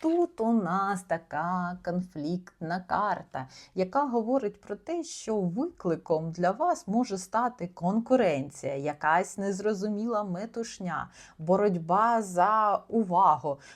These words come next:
Вам, у вас може з'явитися бажання щось комусь доводити, через це можуть виникати конфлікти, суперечки, порівняння себе з іншими. І ось ваш виклик в тому, що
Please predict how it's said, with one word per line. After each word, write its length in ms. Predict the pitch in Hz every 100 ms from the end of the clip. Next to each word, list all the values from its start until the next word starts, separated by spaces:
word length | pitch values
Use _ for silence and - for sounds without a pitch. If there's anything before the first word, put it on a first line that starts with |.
| -
Вам, 540 | 165 190 262 240 202 - -
у 280 | 117 190 208
вас 300 | 247 220 -
може 280 | 190 185 202
з'явитися 640 | 190 208 240 233 185 220
бажання 720 | 190 214 196 196 214 190 190 185
щось 480 | - 190 220 220
комусь 640 | - 233 208 190 226 196 170
доводити, 920 | 208 226 185 226 196 156 147 - 151
через 360 | - 175 190 -
це 280 | - 220
можуть 360 | 220 208 202 185
виникати 640 | 190 196 185 196 208 190
конфлікти, 880 | 185 277 269 - 170 202 190 - 156
суперечки, 1080 | - 262 269 269 214 208 180 185 - 156 151 - - - - -
порівняння 920 | 196 226 233 185 175 208 226 208 208
себе 560 | - 190 175 196 208
з 260 | 180 147 175
іншими. 680 | 233 214 180 - 156 151 139
І 100 | 226
ось 300 | 233 233 -
ваш 420 | 185 233 220 -
виклик 840 | 185 170 269 370 - 175 151 - - - - - -
в 100 | -
тому, 480 | 311 453 294 170
що 600 | 180 - 226 277 214 175